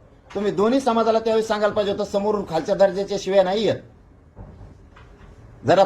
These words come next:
थांबा, ही भाषा नको. मी बोललो की खालच्या दर्जा, म्हणजे किमान तुम्ही तरी दोन चार जण जे धनगर बांधवांचे, ओबीसीचे नेते आहेत, त्यांनी तरी किमान मराठा द्वेष ठेवू नका,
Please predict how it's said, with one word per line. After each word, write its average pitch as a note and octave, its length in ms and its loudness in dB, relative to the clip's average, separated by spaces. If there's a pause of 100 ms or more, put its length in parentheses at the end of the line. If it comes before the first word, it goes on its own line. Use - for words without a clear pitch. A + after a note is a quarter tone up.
थांबा, F3+ 280 4 (120)
ही D#3+ 120 0
भाषा D#3+ 280 -2
नको. D#3+ 220 -4 (260)
मी D#3 180 -2
बोललो B3 300 4
की C4 140 -4
खालच्या A3 260 0
दर्जा, F3 240 0 (280)
म्हणजे G3 200 -4
किमान A#3 400 2 (140)
तुम्ही B3+ 240 2
तरी A#3 220 4 (200)
दोन F3+ 180 0
चार G#3+ 180 4
जण G#3+ 180 0
जे A3+ 180 4
धनगर F#3+ 340 0
बांधवांचे, F#3+ 540 2
ओबीसीचे F#3 460 -4
नेते F#3+ 200 -6
आहेत, F#3 160 -8
त्यांनी G#3+ 260 -2
तरी A3+ 120 2
किमान D#3 320 -2 (1300)
मराठा G#3 340 4
द्वेष G3 280 2
ठेवू F3 160 2
नका, D3+ 300 0